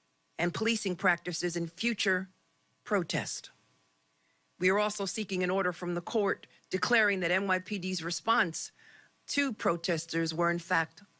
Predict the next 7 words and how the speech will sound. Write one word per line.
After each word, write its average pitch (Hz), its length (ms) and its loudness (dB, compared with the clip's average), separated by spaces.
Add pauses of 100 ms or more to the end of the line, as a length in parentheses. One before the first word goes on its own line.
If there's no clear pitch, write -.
(160)
unlawful 180 720 0 (760)
and 165 80 -4
in 160 120 0
violation 185 840 2 (340)
of 151 120 -6
their 165 140 0
First - 600 0